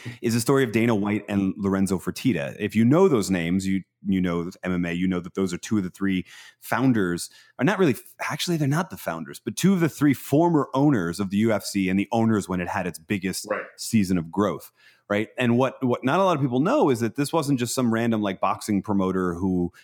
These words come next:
Speaker 2: got into a business deal one day with a guy who owned a casino so he could house events. Dana and Lorenzo were actually childhood friends. They went to high school together, uh, in Las Vegas. They went to Bishop Gorman, which is actually one of the better football, uh,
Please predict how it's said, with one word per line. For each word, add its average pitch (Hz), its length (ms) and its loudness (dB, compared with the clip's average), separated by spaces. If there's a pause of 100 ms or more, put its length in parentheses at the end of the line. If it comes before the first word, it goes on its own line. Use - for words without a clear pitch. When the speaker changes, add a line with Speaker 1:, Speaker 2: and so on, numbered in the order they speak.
(200)
Speaker 2:
got 98 140 0
into 101 220 2
a 87 40 0
business 92 400 -2
deal 95 260 0
one 90 160 0
day 90 220 -2
with 87 140 -2
a 85 40 -2
guy 87 240 -4
who 87 140 -2
owned 87 160 -2
a 85 60 -6
casino 92 420 -4
so - 160 -10
he 87 140 -6
could 85 100 -12
house 87 260 -6
events. 85 380 -8 (380)
Dana 180 240 2
and 123 180 0
Lorenzo 110 340 2
were 85 160 -2
actually 92 300 -6
childhood 95 560 -4
friends. 85 400 -8
They 90 80 -8
went 113 160 -2
to 127 80 -2
high 117 160 -4
school 95 300 -4
together, 85 480 -6 (340)
uh, 90 400 -2
in 110 380 2
Las 104 240 -2
Vegas. 90 340 -4
They 98 100 -4
went 95 120 -2
to 82 80 -10
Bishop 117 340 -6 (120)
Gorman, 82 420 -4
which - 160 -10
is 85 120 -6
actually 98 360 -2
one 87 160 -4
of 78 60 -8
the 80 100 -8
better 90 200 -6
football, 78 600 -4
uh, 76 380 -6